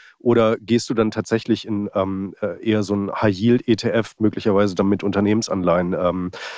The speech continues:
äh, oder, äh, also Unternehmensanleihen und, äh, möglicherweise noch einem, äh, einer Währungskomponente mit drin. Ähm, das sind nämlich komplett, also das ist zwar eine Asset-Klasse, aber das sind zwei komplett unterschiedliche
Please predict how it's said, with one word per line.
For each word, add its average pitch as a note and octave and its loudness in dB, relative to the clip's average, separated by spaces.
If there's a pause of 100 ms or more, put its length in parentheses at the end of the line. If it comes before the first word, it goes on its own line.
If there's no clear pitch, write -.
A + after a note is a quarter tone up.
(140)
äh, G#2 4
oder, F#2 0
äh, - -6
also G2 0
Unternehmensanleihen G2+ 0
und, G2+ -2
äh, G#2 0
möglicherweise A2 2
noch G#2 0
einem, G#2 2
äh, G#2+ 4
einer G#2 0
Währungskomponente G2+ 0
mit F#2 -2
drin. G2+ 0 (380)
Ähm, G2 2
das F#2+ 0
sind G#2+ 2
nämlich G#2+ 2 (400)
komplett, - 2
also G#2 0
das F#2+ -2
ist - -8
zwar F#2+ 2
eine A2 4
Asset-Klasse, - 0
aber G2+ 2
das G2+ 0
sind G#2 -2
zwei G2+ 2
komplett G#2+ 0
unterschiedliche G#2+ 2